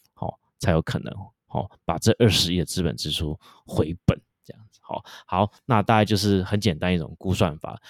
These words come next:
所以各位投资朋友，如果说你也相信公司的说法，哦，就是公司非常强调这一块的一个，他们认为啦，非常重要的一种公司未来十年的发展，那你就可以心中，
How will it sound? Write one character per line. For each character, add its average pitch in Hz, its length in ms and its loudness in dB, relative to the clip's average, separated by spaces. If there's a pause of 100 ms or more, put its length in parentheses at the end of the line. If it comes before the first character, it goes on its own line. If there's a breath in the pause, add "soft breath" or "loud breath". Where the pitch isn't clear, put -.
(120)
所 - 160 2
以 113 60 4
各 160 160 6
位 147 80 10
投 110 100 4
资 107 100 4
朋 98 140 2
友， 82 100 -4
如 92 120 0
果 92 100 0
说 90 260 0 (280 soft breath)
你 110 100 0
也 92 100 2
相 85 240 -4
信 85 240 -10
公 78 160 -14
司 80 140 -14
的 71 80 -8
说 50 260 -18
法， - 200 -20 (260)
哦， 50 300 -20
就 90 100 -16
是 82 420 -14
公 90 140 -10
司 87 200 -10
非 113 160 -2
常 85 120 -4
强 76 220 -14
调 78 180 -12
这 - 140 -10
一 65 60 -10
块 - 180 -10 (340 soft breath)
的 73 160 -10
一 80 60 -10
个， 57 460 -12
他 113 100 -10
们 104 160 -2
认 107 220 0
为 55 140 -12
啦， 50 120 -16 (200)
非 123 120 -4
常 92 100 -4
重 85 240 -10
要 82 160 -6
的 50 120 -20
一 67 100 -14
种 67 340 -12
公 90 160 -10
司 90 140 -8
未 95 160 0
来 65 160 -6
十 - 220 -6
年 78 120 -10
的 - 100 -16
发 60 200 -6
展， - 180 -14 (380 loud breath)
那 123 160 2
你 90 80 2
就 107 140 2
可 - 120 -4
以 87 60 0
心 95 180 -2
中， 92 300 0